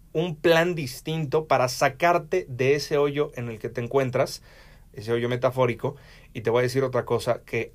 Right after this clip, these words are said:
a mí, a mí en lo personal, me hizo mucho sentido en algún momento, y hay, y hay una canción que se llama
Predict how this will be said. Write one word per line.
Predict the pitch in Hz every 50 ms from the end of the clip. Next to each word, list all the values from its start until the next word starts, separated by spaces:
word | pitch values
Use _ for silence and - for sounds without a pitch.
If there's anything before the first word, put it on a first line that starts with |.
| - -
a | 120 120
mí, | 123 127 143 160 175 196 208 202
a | 170 135
mí | 139 147 156 156
en | 156 156
lo | 147 131 127
personal, | - 117 - - 117 120 127 139 156 170 170 - - - -
me | 135 127 127
hizo | 135 131 - 143
mucho | 139 139 139 135 - 143
sentido | 127 135 120 113 104 127 131 131 131 135 139 139 -
en | - 117 110 110
algún | 110 110 110 127 135 143
momento, | 139 131 127 127 127 127 143 135
y | 127
hay, | 123 127 127 127 123
y |
hay | 123 123
una | 135 139 139 131
canción | - 120 - - 127 123
que | 123 139
se | 131 120 123
llama | 117 120 123 123 -